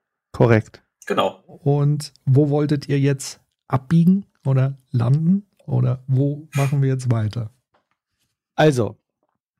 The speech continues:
Speaker 1: die Frage ist natürlich, äh, wie euer Herz schlägt. Denn mein Herz schlägt ja immer in Richtung Definition,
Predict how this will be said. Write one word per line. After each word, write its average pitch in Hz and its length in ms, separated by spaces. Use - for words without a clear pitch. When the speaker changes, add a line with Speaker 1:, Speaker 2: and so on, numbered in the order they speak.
Speaker 1:
die 139 200
Frage 175 280
ist 180 80
natürlich, 160 640
äh, 139 320
wie 175 180
euer 139 260
Herz 131 340
schlägt. - 560
Denn 131 160
mein 131 240
Herz 147 300
schlägt 143 320
ja 143 100
immer 131 500
in 123 160
Richtung 120 800
Definition, 117 920